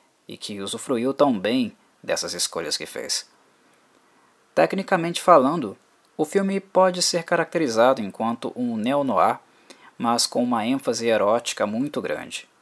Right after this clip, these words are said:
a ponto de ser um filme picante, inclusive com ótima fotografia em tais cenas, artisticamente muito satisfatórias.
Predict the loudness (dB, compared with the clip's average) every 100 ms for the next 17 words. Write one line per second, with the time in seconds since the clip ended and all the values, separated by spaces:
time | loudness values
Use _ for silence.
0 | _ -10 -8 -8 -8 -4 -4 -4 -8 -10
1 | -12 -12 -14 -2 0 0 -6 -10 -12 _
2 | _ _ -6 -2 -2 -2 -4 -4 -4 -6
3 | 2 6 6 4 -4 -8 -2 2 4 2
4 | 0 -2 0 -2 -6 -2 0 2 0 -4
5 | -6 -8 -6 -6 -8 _ -4 -4 -4 -2
6 | 0 0 0 0 -4 -6 -8 -8 -6 -6
7 | -4 -6 -6 -8 -8 -10